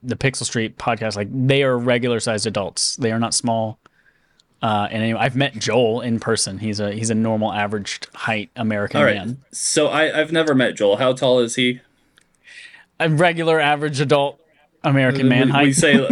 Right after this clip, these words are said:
Speaker 2: I, I have
Speaker 1: Maybe
Speaker 2: this
Speaker 1: like fi-,
Speaker 2: idea.
Speaker 1: I can't remember whether I felt like he was shorter than me or the same height. Maybe, maybe the same height, five ten, maybe five nine.
Speaker 2: Okay, 'cause I just, uh, when, when I go into my mind palace and I picture my Joel Campos, I imagine, like, a five five person.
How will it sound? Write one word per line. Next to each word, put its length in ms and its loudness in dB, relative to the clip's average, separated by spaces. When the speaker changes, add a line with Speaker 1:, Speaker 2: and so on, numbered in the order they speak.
Speaker 2:
I, 380 0
I 40 2
have 300 0
Speaker 1:
Maybe 160 6
Speaker 2:
this 180 6
Speaker 1:
like 20 -6
fi-, 300 2
Speaker 2:
idea. 200 4
Speaker 1:
I 20 6
can't 100 4
remember 200 6
whether 260 4
I 80 2
felt 180 0
like 120 -2
he 80 -2
was 100 0
shorter 240 0
than 120 -2
me 120 0
or 60 2
the 80 0
same 180 0
height. 240 0
Maybe, 340 -2
maybe 200 0
the 40 0
same 160 0
height, 240 -2
five 200 -2
ten, 240 -2
maybe 200 -2
five 200 -2
nine. 360 -2
Speaker 2:
Okay, 380 0
'cause 240 0
I 360 0
just, 440 -2
uh, 180 -4
when, 380 2
when 180 2
I 120 0
go 160 4
into 180 -2
my 160 2
mind 340 0
palace 380 -4
and 100 -2
I 80 -2
picture 360 -4
my 180 2
Joel 220 -2
Campos, 640 -6
I 140 -2
imagine, 640 0
like, 200 -4
a 60 -4
five 340 -4
five 440 -8
person. 640 -6